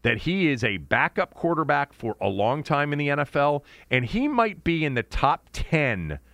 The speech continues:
backups in the N F L. And the best part about him is he can come in and he's energetic and he's confident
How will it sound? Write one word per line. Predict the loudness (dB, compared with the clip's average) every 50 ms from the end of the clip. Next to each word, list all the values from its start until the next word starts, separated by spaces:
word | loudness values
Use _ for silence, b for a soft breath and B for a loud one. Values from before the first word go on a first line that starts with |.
| b b b -4
backups | 0 0 2 2 0 -2 -4 -8 -8 -8 -10 -14 -14 -14 -16 -16 -18 -20 _ _ _ _ _ _ _
in | -2 -2 0
the | -2 -2
N | -2 -2 -2
F | -4 -4 -4 -4
L. | -4 -4 -4 -8 B B B B B B
And | -2 0 0
the | 0
best | 2 2 2 0 0 -2 0
part | 0 2 2 2
about | 2 2 2 2 2 0
him | -2 -4 -6 b b b b
is | -6 -6 -2
he | -2 -2 0
can | 0 -2 -4
come | -4 -2 0 0 2 2
in | 0 0 0 -2 -2 -4 -6 B B B B B
and | -2 -2
he's | -2 -2 -4 -8 -6 -2 0
energetic | 0 0 0 -2 -4 -4 0 2 2 4 2 0 -4 -6 -14 B B B B
and | -4 -2 -2
he's | -2 -4 -8 -10
confident | -10 -10 -4 -2 0 0 0 0 0 0 2 2 0 -2